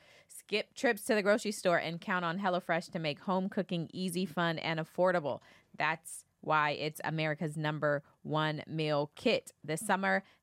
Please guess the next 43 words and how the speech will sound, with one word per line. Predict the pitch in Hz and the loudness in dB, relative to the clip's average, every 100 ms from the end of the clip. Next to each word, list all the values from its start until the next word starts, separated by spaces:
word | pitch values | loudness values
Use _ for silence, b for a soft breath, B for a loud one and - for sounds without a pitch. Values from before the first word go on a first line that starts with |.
| - | 0
HelloFresh | 190 190 190 180 - | 2 2 4 2 2
is | 170 | -8
here | - 170 170 | -2 0 0
to | 160 | -4
take | - 175 165 - | -2 -2 -2 -2
the | 156 | -2
work | 143 156 156 | 2 0 0
out | 143 147 | 0 0
of | 143 | -2
eating | 156 139 143 | -6 -6 -2
well. | 151 185 165 131 | 4 4 4 2
Reach | 156 170 185 | -2 -6 -6
your | 139 135 | -6 -4
goals | 160 170 196 226 | 0 2 0 -2
with | 160 170 | -2 -4
delicious | - 156 156 185 208 208 | -2 -2 0 0 -2 -6
Calorie | - 175 190 202 | -2 0 0 -2
Smart | - 175 - | -2 -4 -2
and | 147 | -6
Protein | - 175 - 170 | -4 -4 -4 -8
Smart | 175 147 - | -4 -6 -4
lunch | 165 180 - | -2 -4 -4
and | 156 | -6
dinner | 156 143 - | -4 -4 0
options, | 175 196 214 202 - b b _ | 2 2 -2 -4 -6 b b _
plus | - 190 208 - | -2 0 0 -2
new | 180 165 | -8 -6
vegan | 151 175 170 175 | -4 -4 -2 -4
recipes, | - 156 - 160 175 160 156 - b b | -2 -4 -4 -8 -6 -6 -6 -10 b b
too. | - 208 185 139 | -4 2 2 2
It's | 156 - | -2 0
summertime. | 185 175 180 180 165 160 | -2 -2 -2 0 0 0
You | 156 156 | -4 -6
know, | 151 | -4
you | 147 | -4
be | 139 | -6
trying | 180 135 | -4 -4
to | |
get | 135 - | -6 -8
your | |
summer | 147 135 135 | -6 -4 0
body | 147 156 156 | 2 2 0
on. | 156 151 156 | 0 0 -4